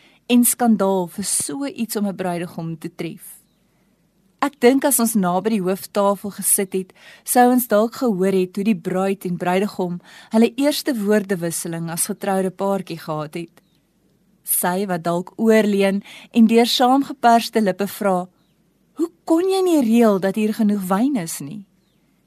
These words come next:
Maar gelukkig vir hulle is Jesus een van hulle gaste en hy tree na vore. Jesus red die bruidegom uit sy verleentheid uit. Ons dien 'n wondergod.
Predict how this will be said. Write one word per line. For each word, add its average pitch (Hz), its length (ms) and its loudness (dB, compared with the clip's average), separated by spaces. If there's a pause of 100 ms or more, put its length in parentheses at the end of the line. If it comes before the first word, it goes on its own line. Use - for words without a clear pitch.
(540)
Maar 277 140 2
gelukkig 294 580 0
vir 240 160 -2
hulle 196 220 0
is 196 100 -4
Jesus 185 580 -6
een 247 280 6
van 233 140 2
hulle 196 180 0
gaste 175 720 -4
en 240 140 6
hy 233 120 6
tree 220 280 -2
na 185 140 -2
vore. 165 520 -12 (1120)
Jesus 254 440 2 (140)
red 220 220 2
die 202 40 -4
bruidegom 196 720 -2
uit 226 220 2
sy 214 80 0
verleentheid 175 800 -6
uit. 170 400 -18 (960)
Ons 285 280 2
dien 233 200 4
'n 220 140 4
wondergod. 175 800 -6